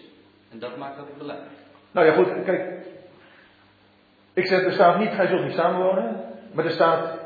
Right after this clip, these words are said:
Speaker 2: over de levensverbintenis tussen man en vrouw duidelijk in de Bijbel dat God het huwelijk heeft ingesteld.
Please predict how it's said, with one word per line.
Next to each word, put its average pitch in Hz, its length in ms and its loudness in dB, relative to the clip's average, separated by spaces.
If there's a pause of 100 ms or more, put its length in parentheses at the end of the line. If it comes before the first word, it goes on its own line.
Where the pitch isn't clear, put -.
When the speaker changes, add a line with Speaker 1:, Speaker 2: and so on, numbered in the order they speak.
(580)
Speaker 2:
over - 300 0
de 120 280 -2
levensverbintenis 165 800 0
tussen - 160 -8
man 127 160 -2
en 120 60 -4
vrouw 156 600 0
duidelijk 165 320 4
in 156 100 -2
de 139 100 -6
Bijbel 143 300 2
dat 120 100 -6
God 143 120 -2
het 131 100 -6
huwelijk 127 260 -4
heeft 98 200 -8
ingesteld. 82 340 -6